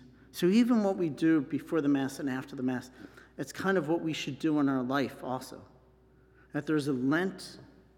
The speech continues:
time of fasting, there's an Easter of feasting, there's an Advent of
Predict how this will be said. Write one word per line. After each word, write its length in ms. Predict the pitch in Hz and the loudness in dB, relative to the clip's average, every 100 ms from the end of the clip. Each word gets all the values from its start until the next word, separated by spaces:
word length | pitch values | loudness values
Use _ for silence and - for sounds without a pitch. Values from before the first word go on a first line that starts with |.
| _ _ - | _ _ -18
time 320 | - 160 151 | -2 2 2
of 80 | 147 | 0
fasting, 720 | - 139 147 - - 165 160 - - - _ _ _ - _ _ | -4 -4 -4 -6 -6 -6 -8 -16 -20 -20 _ _ _ -20 _ _
there's 220 | 123 123 139 | -8 -4 -4
an 120 | 117 - | -4 -4
Easter 460 | 156 - - 139 | -6 -6 -6 -4
of 60 | 131 | -6
feasting, 600 | - 139 143 - 156 147 - - - - - - - _ | -4 -2 -2 -2 -6 -6 -10 -20 -20 -20 -20 -20 -20 _
there's 180 | 143 139 | -4 0
an 160 | 139 - - | -2 -2 -8
Advent 560 | 147 156 156 165 170 165 - - - | -4 -4 -4 -4 -4 -8 -20 -20 -6
of 400 | 135 135 135 - | -2 0 -2 -8